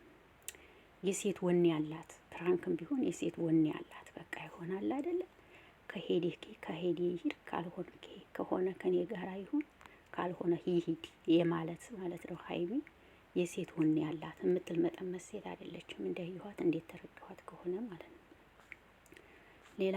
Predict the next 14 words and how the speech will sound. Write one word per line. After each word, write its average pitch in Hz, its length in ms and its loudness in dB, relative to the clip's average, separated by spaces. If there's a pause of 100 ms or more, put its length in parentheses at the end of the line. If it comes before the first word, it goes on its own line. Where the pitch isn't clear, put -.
ሴት - 240 -8
ቢሆን 254 300 2
ያለቅሳል፣ 170 680 -2
ይልመጠመጣል 180 920 -6
ምናምን። 165 500 -6 (480)
ይሄ 214 220 0
ደግሞ 202 240 0
ከካሜራ 175 540 -2
ጀርባ 165 340 -4
ተመካክረው 175 600 -6
ያረጉትም 180 540 -4
ሊሆን 180 260 4
ይችላል፣ - 420 -10 (140)
አይታወቅም። - 680 -6